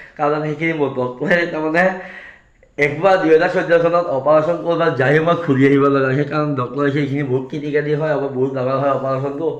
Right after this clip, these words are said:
একবাৰ ভাবি লওঁ। তাৰপিছত ভাবোঁতে আমি কৈছোঁ, মই কৈছোঁ, "মই আৰু অপাৰেশ্যন নকৰোঁ", কাৰণ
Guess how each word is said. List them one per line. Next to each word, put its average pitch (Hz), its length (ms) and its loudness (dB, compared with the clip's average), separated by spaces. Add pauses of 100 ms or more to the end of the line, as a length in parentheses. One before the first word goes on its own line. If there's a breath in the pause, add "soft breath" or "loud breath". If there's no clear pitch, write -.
(520 loud breath)
একবাৰ 147 220 0 (120)
ভাবি 131 240 2
লওঁ। 123 300 0
তাৰপিছত 143 280 -2
ভাবোঁতে 139 240 -4
আমি 156 200 -2
কৈছোঁ, 165 180 -4
মই 160 140 -2
কৈছোঁ, 160 340 -2
"মই 180 160 -6
আৰু 185 80 2
অপাৰেশ্যন 156 520 0
নকৰোঁ", 160 420 -4
কাৰণ 160 220 -2